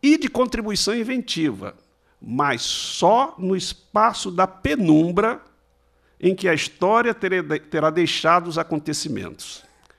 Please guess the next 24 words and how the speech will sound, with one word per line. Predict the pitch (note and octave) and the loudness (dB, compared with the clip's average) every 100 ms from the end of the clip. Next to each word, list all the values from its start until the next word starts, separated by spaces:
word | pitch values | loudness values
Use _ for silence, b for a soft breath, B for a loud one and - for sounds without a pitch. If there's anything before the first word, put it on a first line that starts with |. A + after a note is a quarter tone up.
| b _ | b _
Esse | G#3 G#3 - | -2 -2 -4
é | F#3+ | -4
o | |
cerne | D3+ - - F#3+ E3+ B2+ B2 | -4 -6 -2 0 0 -2 -4
da | B2 | -6
poética | - B2+ C3 - A#2 | -6 -4 -4 -4 -6
de | |
Alencar, | A2 G2+ - C3+ D#3 - b b b b E3 | -4 -6 -4 0 0 -2 b b b b -4
no | G3 C4 E4 | 4 6 6
que | E4 G#3 | 4 -4
diz | G3+ A3+ | -6 -6
respeito | F3+ E3+ - - F#3+ G3+ G3 | -2 -2 -4 -2 0 0 -2
ao | F#3 | -4
aproveitamento | F3 E3 D3 D3+ C3+ B2+ F3 F3+ | -2 -4 -6 -4 -2 0 0 -2
ficcional | - - - B2 C3+ D3+ | -10 -8 -6 -2 0 0
da | C#3+ | 0
matéria | C3 A#2 C3+ C3+ | -2 -4 -2 -4
de | B2+ | -4
extração | - B2 A#2+ C3 | -8 -8 -6 -8
histórica. | C#3+ - G2+ - - _ _ _ _ B B B - _ _ _ _ _ b b b b b b b b | -8 -10 -14 -14 -20 _ _ _ _ B B B -14 _ _ _ _ _ b b b b b b b b
Seus | - - G3 G#3+ | -14 4 6 6
romances | D3+ C#3 D#3 D3 B2 | 6 6 6 6 0
históricos, | - A#2+ A#2 A2+ - | -4 -4 -4 -6 -14
portanto, | - B3 - A3 D4 | -12 -10 -2 -2 -2